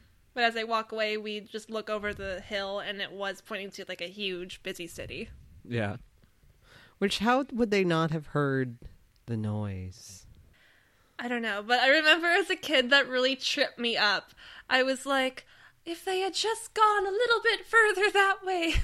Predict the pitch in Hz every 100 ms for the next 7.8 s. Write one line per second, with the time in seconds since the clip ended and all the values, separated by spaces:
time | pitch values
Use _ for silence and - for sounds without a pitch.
0 | - - - - - - 415 403 415 392
1 | 392 370 311 - - - 156 185 190 -
2 | - - 190 185 180 - - - - -
3 | _ - 302 359 349 349 403 453 427 440
4 | 440 415 415 466 453 254 - - - -
5 | - - _ _ _ _ _ _ _ _
6 | _ - 139 131 151 208 233 - 202 175
7 | 147 143 127 131 120 120 120 113